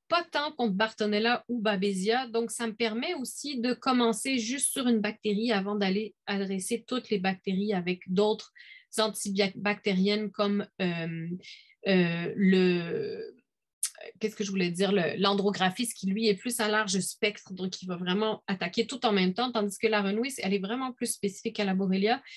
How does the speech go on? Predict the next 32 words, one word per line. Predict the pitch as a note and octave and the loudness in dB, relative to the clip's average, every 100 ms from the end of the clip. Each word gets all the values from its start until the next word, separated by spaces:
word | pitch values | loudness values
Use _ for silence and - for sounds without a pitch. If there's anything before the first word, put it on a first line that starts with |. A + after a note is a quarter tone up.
| - - | -12 -2
Elle | G3+ | 0
n'aurait | G3+ G3+ | 2 0
pas | D4 | -4
vraiment | A3+ A#3 | -2 -2
d'action | G#3+ F#3+ - A3+ A#3 | -2 -2 -4 -2 -2
sur | A3+ - F#3+ | -4 -6 -4
des | F3+ G3 F#3+ - - - | -2 -2 -4 -12 -16 0
infections | G#3 G3 G3 - F#3+ | 0 2 -2 -4 -6
fongiques | - B3+ B3+ A#3+ B3+ A#3+ - | -6 -4 -2 -2 -2 -4 -4
ou, | G3 G3 | 0 2
euh, | F#3 F3 F3 | 2 2 -2
virales, | E3+ A3 G#3+ A3+ A#3 A3 | 0 0 2 2 2 0
donc | G3 F#3 | -2 -2
ça | G3 | -2
me | F#3 | -2
permet | G3 G#3+ G#3+ | 0 0 0
aussi | G3+ - G3 | -2 -6 -4
de | |
cibler. | F#3 - A#3+ F#3+ F#3 F#3 - - - - | -4 -4 -2 2 2 0 -6 -20 -20 -18
Ça | - F#3+ | -4 0
m'aide | F#3 G#3 | 2 2
à, | F#3 F3+ - | 2 0 -2
à | F3+ | -8
cibler. | - - F3 F3 F#3 | -6 -4 -2 -2 -4
L'autre | G#3+ B3+ C4 | 0 0 0
chose | C#4+ D4+ | -4 -4
qui | - A#3+ | -2 0
est | |
intéressante | G3+ G#3 G3 G3+ A#3 B3 | 0 0 -2 -2 -4 0
de | A3 | 2
la | G3+ | 2
renouée, | F#3+ F#3 F#3+ A3 F4 | 2 2 2 0 -2